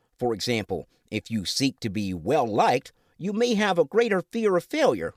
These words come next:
compared to if you seek to improve your relationships. Go for process-oriented values that allow you to embrace failure.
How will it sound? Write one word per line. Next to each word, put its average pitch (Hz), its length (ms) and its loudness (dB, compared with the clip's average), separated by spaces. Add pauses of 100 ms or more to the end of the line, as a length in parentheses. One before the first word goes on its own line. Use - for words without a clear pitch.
compared 117 460 -2
to 95 280 -4
if 113 160 -4
you 98 120 -6
seek - 320 -2
to 98 160 -6
improve 131 460 -2
your 107 120 -4
relationships. 98 920 -2 (640)
Go 330 180 -2
for 131 440 0
process-oriented 131 1120 -2
values 87 500 -2
that 160 140 2
allow 180 260 2
you 160 180 0
to 139 180 -2
embrace 127 460 -2
failure. 85 500 -2